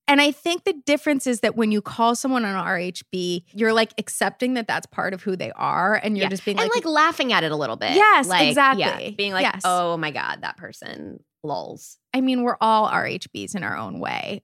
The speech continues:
Speaker 2: Of course. And we're all somebody's B E C <laughs>
Speaker 1: <laughs> For
Speaker 2: too.
Speaker 1: sure. So that's, that's my first one that I just love so much. And I think I'm glad that we talked about it 'cause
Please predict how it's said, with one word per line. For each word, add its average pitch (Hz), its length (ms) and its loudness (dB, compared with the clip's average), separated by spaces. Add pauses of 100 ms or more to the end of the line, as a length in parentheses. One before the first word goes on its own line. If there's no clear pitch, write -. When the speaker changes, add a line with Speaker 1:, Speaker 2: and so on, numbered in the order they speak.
(140)
Speaker 2:
Of - 140 -6
course. 523 800 -2 (320)
And 302 140 0
we're 311 120 4
all 302 280 4
somebody's 277 480 0
B 233 260 0
E 269 40 2
C - 180 -8
<laughs> 330 500 4 (200)
Speaker 1:
<laughs> - 20 -12
For - 280 -4
Speaker 2:
too. 359 420 -2 (220)
Speaker 1:
sure. 226 300 -4 (540)
So 277 140 4
that's, 285 400 2
that's 240 240 2
my 220 140 0
first 170 280 -6
one 175 200 -4
that 156 100 -4
I 160 140 -2
just 170 220 -8
love 180 180 -4
so 180 100 -6
much. 180 180 -6
And 202 100 0
I 220 80 2
think 285 320 -2 (100)
I'm 240 160 2
glad 226 240 4
that 214 100 0
we 220 80 -2
talked 175 300 -2
about 165 180 0
it 165 100 -6
'cause 170 200 -6